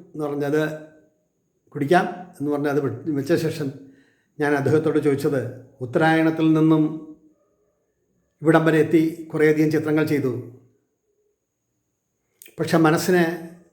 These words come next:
മഥിച്ച, മനസ്സിനെ, മനസ്സിൽ ടെൻഷനുകൾ സൃഷ്ടിച്ച സീനുകൾ ഏതെങ്കിലും ഒന്ന് പറയാമോ?" എന്ന് ചോദിച്ചപ്പോൾ അദ്ദേഹം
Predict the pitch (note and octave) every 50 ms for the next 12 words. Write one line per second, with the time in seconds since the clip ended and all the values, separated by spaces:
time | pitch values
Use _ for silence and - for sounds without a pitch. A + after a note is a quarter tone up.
0 | _ - C3+ A#2 - C3 C3 - F3+ D3+ D3 - D3 - - _ _ _ _ _
1 | _ _ _ _ _ _ _ _ _ _ _ _ _ _ _ _ - C#3+ D3+ E3
2 | D#3+ - F3 F3 E3 D#3 D3 - - - - - - _ _ _ _ _ _ _
3 | _ _ _ _ _ _ - C#3+ D3+ E3 - - F#3+ E3+ D3 C3 - - - -
4 | - _ _ _ _ _ _ _ _ _ _ _ _ _ _ _ _ _ _ _
5 | _ _ _ _ _ _ _ _ _ _ _ _ _ _ _ - F#3+ F#3+ F#3 -
6 | G#3+ G3+ G3+ G3 F#3+ F3 - E3+ - - - E3 - F3 D#3 C#3+ - - - -
7 | - - - - - - - - - - - - - - - - - - - -
8 | - - - - - - - - - F#3 F3 F3 E3+ E3 D#3+ D#3 D3+ D3+ D#3+ D#3
9 | D#3 D#3+ D3+ C#3+ D3+ C#3+ D3 C3+ C3+ C#3+ C#3+ D3 D3 C#3+ C3 C3 - - - -
10 | _ _ - C#3 C#3 D3 C#3+ D3 D3 C#3 C3+ - D3 - C#3+ C#3 C3+ A#2 A2+ F2+
11 | - - - - _ _ _ _ _ _ _ _ _ _ _ _ _ _ _ _
12 | _ _ _ - - - - - - _ _ _ _ - - - - _ _ _
13 | _ _ - D3 D#3 C#3+ A#2 D#3 C#3+